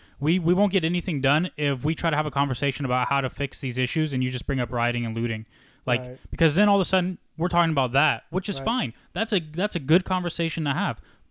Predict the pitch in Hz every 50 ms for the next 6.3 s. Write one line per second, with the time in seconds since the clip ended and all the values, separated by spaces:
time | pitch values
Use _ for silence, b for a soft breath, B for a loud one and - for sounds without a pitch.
0 | _ _ _ _ _ - 170 165 165 165 165 170 180 208 185 175 170 175 165 -
1 | - - 151 165 160 127 120 113 104 107 - - - b b b b b b -
2 | 139 - - 185 196 - - 180 160 151 160 170 - 175 - - 170 160 156 156
3 | 160 160 143 131 123 120 b b b b b b _ - 156 175 202 185 - -
4 | 170 190 202 202 190 185 - - 170 - - 190 175 - 165 151 139 131 - -
5 | 147 143 135 135 - - 165 160 - - 160 151 139 127 123 139 160 175 180 151
6 | - - 127 113 107